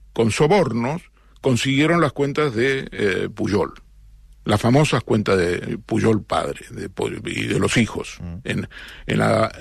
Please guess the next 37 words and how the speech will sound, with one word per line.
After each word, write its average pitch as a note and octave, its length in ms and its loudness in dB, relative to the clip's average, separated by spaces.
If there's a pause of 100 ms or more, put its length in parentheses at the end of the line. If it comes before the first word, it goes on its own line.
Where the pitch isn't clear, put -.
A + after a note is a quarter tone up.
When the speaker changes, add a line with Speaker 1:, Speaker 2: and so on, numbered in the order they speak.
(140)
Speaker 1:
en A#2+ 160 -2
la B2 440 2
B B2+ 200 2
P A2 180 2
A, D2+ 240 -8
la G2+ 140 -2
banca, A#2 300 2 (640)
ah, - 100 -6
Speaker 2:
Privada D3+ 340 4
de C#3 60 0
Speaker 1:
privada G#2+ 240 0
Speaker 2:
Andorra, F2+ 140 0
Speaker 1:
de D#2 60 -2
Andorra. D2 460 -8
Speaker 2:
sí. C#2+ 80 -14 (1300)
Speaker 1:
Entonces, G3+ 580 2 (180)
eh, G#2 500 -4 (380)
eso G3 240 2
se E3+ 80 2
investiga B2 460 4
en D#3+ 80 2
Andorra, E2 460 -6 (680)
¿eh? E3 180 2 (240)
Es G#2+ 140 0
decir, D3+ 420 2 (180)
la G#2+ 120 -2
revelación G2 500 0
de E3+ 80 2
secreto F#2 360 0
bancario, E2+ 640 -2 (340)
la, A2+ 180 2 (280)
la, G2 200 -2
la - 160 -2
situación G#2+ 360 4
de D#3 80 4
ese F#2+ 120 0
soborno. - 600 -8